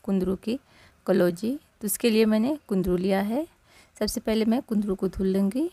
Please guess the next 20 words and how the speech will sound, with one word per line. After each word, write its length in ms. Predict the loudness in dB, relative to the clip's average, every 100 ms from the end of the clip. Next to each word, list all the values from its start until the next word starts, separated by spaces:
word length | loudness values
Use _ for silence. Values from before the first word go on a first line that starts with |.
| _ -20 _
उसके 260 | -10 -8 -4
बाद 240 | -2 -2 -6 _ _ _ -20 _ -8
मैं 80 |
कलौजी 360 | 0 2 2 0
बनाऊँगी। 520 | 0 0 0 -2 -4 -6 -8 _ _ _ _ _ _ _ _ _ _ _ _ _ -2
कुंदरू 260 | 2 2
का 140 | 2 2
भरवा 260 | 4 4
बनाने 340 | 4 2 0 -2
के 120 | -4
लिए 300 | -2 -2 -4 -10 -6
मैंने 240 | -2 -2
सौंफ 320 | -2 -2 -2 -2
लिया 220 | -2 -2
है, 200 | -2 -6 -10 _ _ _ -14
जीरा, 540 | -4 -2 -2 -4 -6 -10 _ _ _ _ _ _ _
मंगरेल, 640 | -4 -2 0 0 0 -2 -6 _ _ _ _ _ _ _ _
मेथी, 540 | -4 -2 -4 -8 -8 -8 _ _ _ _ _ _ _
धनिया, 500 | -6 -2 0 0 -2 -6 -12 _ _ _ _ _ _ -6
प्याज, 480 | -2 -2 -4 -10